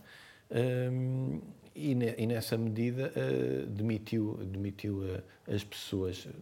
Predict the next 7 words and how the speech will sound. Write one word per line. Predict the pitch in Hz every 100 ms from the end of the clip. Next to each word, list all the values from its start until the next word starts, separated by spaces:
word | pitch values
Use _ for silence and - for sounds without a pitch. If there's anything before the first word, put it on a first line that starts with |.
| - - 127 117 - - -
Eh, | - - 117
agora, | 117 135 98 -
segundo | - - 117 113
sabemos, | - 127 131 151 180 - - - _
vai | 127 110 117
haver | 107 127
uma, | 139 139 139 139